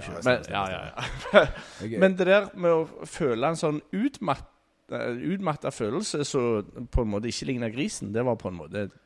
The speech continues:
Speaker 1: det var ikke mye kjekt. Og
Speaker 2: Ja.
Speaker 1: det tror jeg var på grunn av maten.
Speaker 2: Jo, for dette er,
Speaker 1: Det er
Speaker 2: dette er litt sånn artig, fordi, eh, det var litt det jeg håpte på. Eh, jeg, litt av problemet mitt, eh,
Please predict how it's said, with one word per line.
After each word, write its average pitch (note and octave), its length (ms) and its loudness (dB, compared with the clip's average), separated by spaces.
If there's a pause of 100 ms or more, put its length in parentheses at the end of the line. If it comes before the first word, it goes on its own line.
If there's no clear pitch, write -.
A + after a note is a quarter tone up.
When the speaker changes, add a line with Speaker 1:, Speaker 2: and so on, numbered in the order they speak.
(300)
Speaker 1:
det A2+ 120 0
var B2+ 180 0
ikke - 280 -8
mye G#2+ 160 -2
kjekt. A#2+ 260 -4 (440)
Og G2 80 -6
Speaker 2:
Ja. - 20 -2
Speaker 1:
det D3+ 200 -2
tror C3+ 440 2
jeg B2 140 2
var A2 140 0
på A2 120 -10
grunn G2 200 -2
av F2+ 60 -4
maten. F2 360 -6 (160)
Speaker 2:
Jo, D#3+ 480 -2
for D#3 100 0
dette D#3+ 220 0
er, G3+ 100 0
Speaker 1:
Det E3+ 80 -4
er D#3+ 120 -2
Speaker 2:
dette D#3+ 80 2 (100)
er C#3+ 40 0
litt C#3+ 180 -2
sånn C#3 120 0
artig, C#3+ 260 -4
fordi, B2 280 -2
eh, A2 440 -2
det C3+ 120 0
var C3+ 120 2
litt D#3+ 240 -8
det A2+ 180 -2
jeg A#2+ 100 -4
håpte - 300 -10
på. D3 120 2 (220)
Eh, A2 560 -2
jeg, A2+ 280 -4 (520)
litt A#2+ 220 -6
av B2+ 100 2 (100)
problemet B2 560 -6
mitt, - 500 -8 (500)
eh, A2+ 260 -2